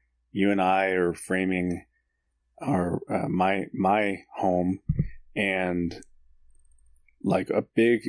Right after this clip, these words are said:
priority for me when kind of designing and planning our home was to have a,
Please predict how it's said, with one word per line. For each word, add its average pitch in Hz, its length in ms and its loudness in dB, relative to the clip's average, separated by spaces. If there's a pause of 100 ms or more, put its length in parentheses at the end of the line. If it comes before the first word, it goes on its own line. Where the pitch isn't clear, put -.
(160)
priority 104 420 4
for 123 160 -2
me 120 220 4
when 92 400 0 (200)
kind 92 160 0
of 82 80 -2
designing 98 480 0
and 98 120 2
planning 107 280 0
our 120 140 2
home 117 360 0 (680)
was 98 420 4
to 101 180 4
have 104 500 0
a, 90 600 2